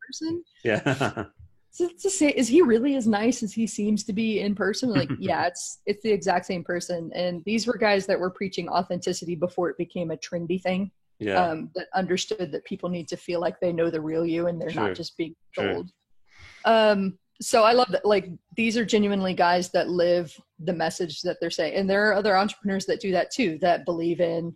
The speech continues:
Speaker 1: hustling twenty-four seven and really not taking vacations.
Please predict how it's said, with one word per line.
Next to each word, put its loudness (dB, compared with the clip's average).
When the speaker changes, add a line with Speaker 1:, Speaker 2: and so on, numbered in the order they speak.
Speaker 1:
hustling 0
twenty-four 0
seven 4
and -2
really 0
not 0
taking -2
vacations. -2